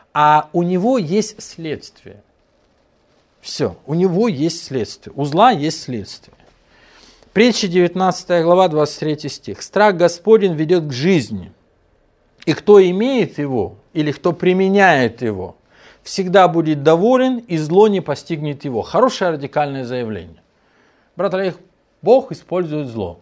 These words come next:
Зло не постигнет его. Зло не постигнет его. Подождите, а почему зло его не постигнет?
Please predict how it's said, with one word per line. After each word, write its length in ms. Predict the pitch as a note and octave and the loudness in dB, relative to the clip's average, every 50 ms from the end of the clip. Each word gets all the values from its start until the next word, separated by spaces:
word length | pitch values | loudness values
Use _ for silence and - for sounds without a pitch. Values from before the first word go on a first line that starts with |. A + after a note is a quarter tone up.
| _ | _
Зло 260 | - D#3 C3 E3+ G#3 A3+ | -14 -8 -4 -2 -2 -2
не 120 | G#3+ G#3 | -2 -2
постигнет 600 | G3 G3+ F#3+ - - - C3 A#2+ A2+ G#2+ G2 - | -4 -6 -8 -8 -6 -8 -6 -6 -8 -10 -10 -10
его. 220 | G#2+ G2 F#2 F2 F2+ - _ _ _ _ _ _ _ _ _ _ _ _ _ _ _ _ _ _ _ _ _ _ _ _ _ _ _ | -12 -14 -14 -16 -20 -20 _ _ _ _ _ _ _ _ _ _ _ _ _ _ _ _ _ _ _ _ _ _ _ _ _ _ _
Зло 500 | - B2 C3 D#3+ F#3+ G3+ A3+ A#3 A3+ - - | -12 -6 0 4 6 8 8 8 6 2 -2
не 160 | E3 D#3 D3+ | -6 -6 -4
постигнет 800 | C#3 C#3 C#3 - - - - F3+ F3+ D#3+ D#3 E3+ E3+ E3 E3 _ _ | -4 -4 -6 -6 -8 -8 -6 -4 -4 -4 -4 -6 -6 -6 -8 _ _
его. 440 | - B2+ C#3 D3+ C3+ A#2 A2 F2+ - - _ _ _ _ _ _ _ _ _ _ _ _ - | -8 -4 -4 -4 -2 -4 -6 -8 -8 -12 _ _ _ _ _ _ _ _ _ _ _ _ -20
Подождите, 420 | - C3+ D3+ D3+ D3 B2+ - B2 A#2 | -18 -14 -12 -10 -10 -10 -8 -6 -6
а 400 | A#2 A#2 A2+ A2+ A2+ A2+ A2+ G#2+ | -4 -4 -4 -4 -4 -6 -6 -8
почему 440 | A2 C#3 - - - E3 F3 F#3 D#3+ | -10 -12 -12 -10 -10 -6 -4 -4 -4
зло 240 | B2+ B2 C3+ D#3 D#3+ | -2 2 2 2 2
его 160 | D3+ C#3 C#3 | 2 0 -2
не 120 | C3+ B2+ | -4 -6
постигнет? 540 | A2+ - B2+ - - - B2+ G2+ F2 E2+ - | -6 -8 -8 -10 -8 -8 -8 -8 -10 -12 -20